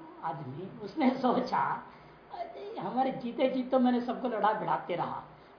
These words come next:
मरने के बाद मैं कैसे लड़ा भिड़ा सकूंगा?" हैं? तो उसने मरते वक्त निर्णय ले लिया, सोच समझ गया क्या करना पड़ेगा, मरने के बाद भी हमारे से लड़ाई होनी चाहिए दुनिया में।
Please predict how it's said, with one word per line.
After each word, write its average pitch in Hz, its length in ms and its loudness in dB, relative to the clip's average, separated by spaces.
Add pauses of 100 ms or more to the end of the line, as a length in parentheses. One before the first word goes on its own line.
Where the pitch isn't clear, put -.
मरने 208 360 0
के 370 160 0
बाद 320 160 0
मैं 294 200 -2
कैसे 262 220 -2
लड़ा 226 220 0
भिड़ा 185 240 0
सकूंगा?" 180 440 -6 (2250)
हैं? 262 320 -12 (880)
तो 294 60 2
उसने 254 420 0
मरते 202 420 -8
वक्त 240 280 -8 (380)
निर्णय 262 300 0
ले 254 140 -2
लिया, 233 320 -6
सोच 254 240 -8
समझ 262 180 -8
गया 190 180 -14
क्या - 360 -14
करना 160 240 -14
पड़ेगा, - 440 -20 (640)
मरने 311 220 2
के 269 120 -6
बाद 269 240 2
भी 277 80 -4
हमारे 226 320 -4
से 233 120 -10
लड़ाई 185 240 -8
होनी 160 180 -16
चाहिए 127 260 -20
दुनिया 127 260 -20
में। - 800 -20